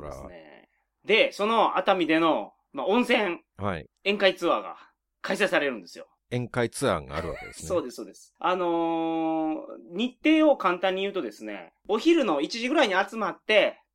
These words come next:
Speaker 2: はい。
Speaker 1: 挨拶。
Speaker 2: 五月の三十日の
Speaker 1: そうです。
Speaker 2: お昼に集まる。
Speaker 1: 土曜日のお昼に集まります。
Speaker 2: 土曜日のお昼に。
Speaker 1: はい。で、挨拶が終わった後、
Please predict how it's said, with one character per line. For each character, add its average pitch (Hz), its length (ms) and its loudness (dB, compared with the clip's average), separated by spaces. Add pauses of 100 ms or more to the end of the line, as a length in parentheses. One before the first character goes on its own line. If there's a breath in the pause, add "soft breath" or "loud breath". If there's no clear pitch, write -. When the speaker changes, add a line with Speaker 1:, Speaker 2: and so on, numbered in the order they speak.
(180)
Speaker 2:
は 90 160 -8
い。 80 100 -12 (100)
Speaker 1:
挨 180 120 2
拶。 151 340 -4 (220)
Speaker 2:
五 107 100 -4
月 101 320 -4
の 95 200 -2
三 107 300 -4
十 117 160 -4
日 101 300 -6
の 151 240 0
Speaker 1:
そ 185 120 -4
う - 20 0
で 147 80 -10
す。 - 240 -18
Speaker 2:
お 101 80 -4
昼 87 240 -4
に 73 100 -12
集 67 60 -14
ま - 20 -14
る。 - 60 -10
Speaker 1:
土 180 100 4
曜 226 160 6
日 226 80 0
の 202 100 2
お 165 60 2
昼 165 160 -2
に 127 60 -4
集 - 20 -8
ま 113 60 -8
り - 20 -12
ま - 0 -
す。 - 60 -12
Speaker 2:
土 90 60 -4
曜 92 80 -2
日 82 80 -8
の 71 80 -8
お - 20 -10
昼 78 220 -10
に。 - 140 -18
Speaker 1:
は 120 160 -6
い。 - 160 -10 (600 soft breath)
で、 196 1120 4
挨 170 60 2
拶 165 220 -4
が 147 80 0
終 - 20 4
わ 185 120 8
っ 185 80 -2
た 151 80 2
後、 151 480 2